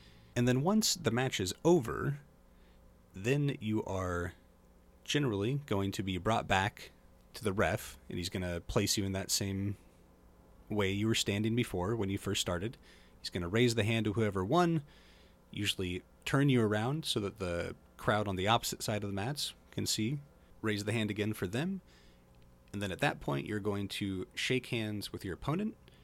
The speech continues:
shake hands with the ref, and if you really want bonus points, uh, shake hands with your opponent's coach. And if you don't know who that is, just ask your opponent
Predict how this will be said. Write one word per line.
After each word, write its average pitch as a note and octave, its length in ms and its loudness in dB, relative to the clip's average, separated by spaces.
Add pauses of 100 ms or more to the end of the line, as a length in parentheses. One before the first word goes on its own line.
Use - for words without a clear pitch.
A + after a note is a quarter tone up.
(200)
shake - 300 -2
hands G2+ 280 -4
with F2+ 120 -8
the E2+ 80 -6
ref, D3 400 -4 (500)
and G#2 120 -4
if G2+ 140 -4
you G2 320 -2
really C#3 320 0
want A#2+ 240 0
bonus G#2+ 300 4
points, G#2 480 -4 (240)
uh, F2+ 280 -4
shake C3 280 0
hands G#2+ 280 -2
with F#2+ 300 -4
your F2+ 160 -4
opponent's F2+ 420 -6
coach. - 460 -8 (440)
And F2 300 -6 (360)
if - 100 -8
you G#2+ 80 -4
don't A#2+ 140 -2
know A#2 140 -2
who A2+ 120 0
that G#2 160 -2
is, C#3+ 320 0 (120)
just - 280 -4 (240)
ask G#2+ 220 -2
your G#2 80 -4
opponent A#2+ 400 -2